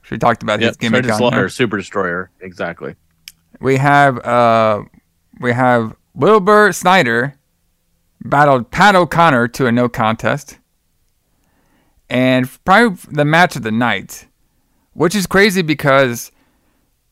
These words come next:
Speaker 1: when it comes to these shows, like, a lot of times, like, they would actually, um, they would actually leave with the tag matches for the main events.
Speaker 2: Yeah.
Speaker 1: So this one was actually right in the middle of the show,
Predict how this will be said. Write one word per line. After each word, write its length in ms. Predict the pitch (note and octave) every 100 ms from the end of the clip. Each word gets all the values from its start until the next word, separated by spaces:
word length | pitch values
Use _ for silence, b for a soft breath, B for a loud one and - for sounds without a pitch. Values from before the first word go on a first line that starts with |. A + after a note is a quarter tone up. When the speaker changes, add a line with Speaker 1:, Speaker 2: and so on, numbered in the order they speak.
| _ _ _ -
Speaker 1:
when 180 | D#3+
it 60 | D#3+
comes 200 | F3+ F3+
to 60 | F#3
these 120 | E3
shows, 340 | E3+ E3 F#3
like, 140 | D#3 B2
a 80 | C3
lot 260 | C3 D3
of 100 | F3
times, 480 | F3 D#3+ E3 F#3 D#3+
like, 200 | C3+ A#2+
they 160 | B2+ C#3
would 200 | C3 A#2
actually, 580 | G#2 C3+ - C3+ B2 A2+
um, 440 | G#2+ G2 G2 A#2 _ _ _ _ _ _ _ _ _ _ _ _ _ _ _
they 160 | - C#3+
would 100 | D3+
actually 680 | D3 D3 D#3+ C#3+ B2+ A#2 - _ _ _ _ _ _ _ _
leave 360 | - E3+ F3 B2
with 280 | B2+ B2+ -
the 100 | E2+
tag 360 | - D3+ D#3
matches 600 | G#2+ G2 - - - - _ _ _ _ _ _ _
for 120 | -
the 100 | A2
main 220 | G#2+ A#2
events. 340 | G#2+ A2 A#2 F2
Speaker 2:
Yeah. 120 | E2
Speaker 1:
So 140 | C#3+ A#2+
this 180 | F#3+
one 160 | F#3+ E3
was 140 | C#3
actually 380 | C#3 C3 D#3+ C#3
right 140 | C#3 D3
in 60 |
the 80 | A#2
middle 240 | A#2 F3
of 60 | C3
the 80 | G#2
show, 440 | - G#2+ G#2 G#2+